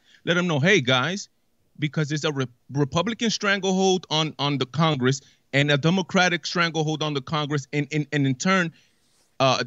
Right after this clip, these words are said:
taking it to the people. Just look how much they took to pass a second stimulus,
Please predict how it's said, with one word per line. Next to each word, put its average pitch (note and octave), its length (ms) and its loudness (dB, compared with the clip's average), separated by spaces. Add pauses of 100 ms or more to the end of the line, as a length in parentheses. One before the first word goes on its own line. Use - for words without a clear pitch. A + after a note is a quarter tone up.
(180)
taking F3+ 300 0
it D#3+ 80 -4
to E3+ 100 -6
the D#3 80 0
people. C#3+ 420 -6
Just A#3+ 320 -4
look B3+ 280 -2
how G#3 120 0
much G#3 360 0
they E3+ 140 2
took - 360 -2
to E3+ 100 -2
pass E3 360 0
a D#3 80 0
second E3 400 -2
stimulus, C#3+ 600 0